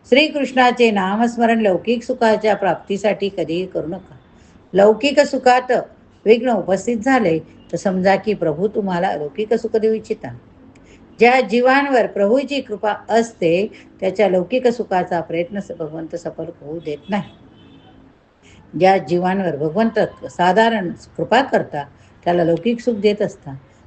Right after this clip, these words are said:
वृत्रासूर इंद्राला म्हणाला, "हे इंद्रा, जय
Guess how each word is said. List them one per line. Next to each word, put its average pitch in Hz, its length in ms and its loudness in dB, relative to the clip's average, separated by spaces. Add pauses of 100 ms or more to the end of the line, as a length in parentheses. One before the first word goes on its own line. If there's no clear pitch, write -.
(140)
वृत्रासूर 220 580 4
इंद्राला 214 480 2
म्हणाला, 160 480 -4 (400)
"हे 196 80 6
इंद्रा, 196 460 4 (760)
जय 214 320 6